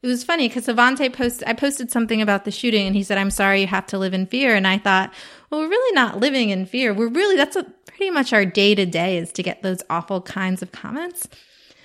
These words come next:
And I really thought about, like, the comments the Ithaca Voice has gotten and the emails we've gotten and really, like, how we've taken it just, like, sort of with a laugh sometimes. And I'm not sure, like,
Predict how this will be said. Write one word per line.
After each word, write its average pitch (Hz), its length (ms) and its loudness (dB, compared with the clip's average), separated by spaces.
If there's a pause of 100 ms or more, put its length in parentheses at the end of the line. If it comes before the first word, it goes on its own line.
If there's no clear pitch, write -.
(140)
And 233 140 2
I 240 80 2
really 302 260 0
thought 254 260 2
about, 233 280 0
like, 208 400 -4 (600)
the 220 100 0
comments 214 400 2
the - 160 -6
Ithaca 208 240 -4
Voice 196 360 -4
has 185 140 -12
gotten 170 540 -6 (320)
and 185 100 -4
the 180 60 -4
emails 196 480 -2
we've 170 140 -10
gotten 170 500 -6 (360)
and 214 200 4
really, 226 420 6
like, 190 380 0 (260)
how 233 240 0
we've 233 320 2 (240)
taken 233 400 0
it 214 320 0 (460)
just, 240 360 -4
like, 196 460 0 (340)
sort 285 260 0
of 262 100 4
with 214 160 2
a 185 80 4
laugh 165 480 0
sometimes. 180 880 -8 (140)
And 226 120 2
I'm 233 100 6
not 233 220 6
sure, 220 380 2
like, 190 400 -2